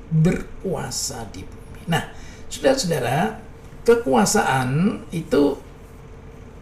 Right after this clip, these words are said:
diawali, dikatakan di sini, ini mula-mula adalah Nimrod yang kekuasaannya itu bersifat global, begitu, ya. Dan bahkan disebutkan dia seorang hunter, seorang pemburu,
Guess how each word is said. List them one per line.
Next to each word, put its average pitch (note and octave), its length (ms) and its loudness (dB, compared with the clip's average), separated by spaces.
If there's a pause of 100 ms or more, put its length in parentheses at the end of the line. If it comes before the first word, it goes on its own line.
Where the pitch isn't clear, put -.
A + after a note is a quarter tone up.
(300)
diawali, E3 720 4 (800)
dikatakan C3 480 0
di C#3+ 160 6
sini, D3 240 2
ini E3+ 80 4
mula-mula D3 720 4
adalah B2 320 0 (480)
Nimrod G3 480 6
yang D3+ 320 2 (320)
kekuasaannya D#3 800 2
itu F3+ 80 2
bersifat C#3 480 0
global, B2+ 640 4 (320)
begitu, F#2+ 400 -2
ya. G3 240 4 (800)
Dan C3+ 240 4
bahkan D#3+ 320 4
disebutkan C#3 480 4
dia D3 160 2
seorang C#3 320 0
hunter, F3 560 2
seorang D#3 320 -2
pemburu, D#3 720 4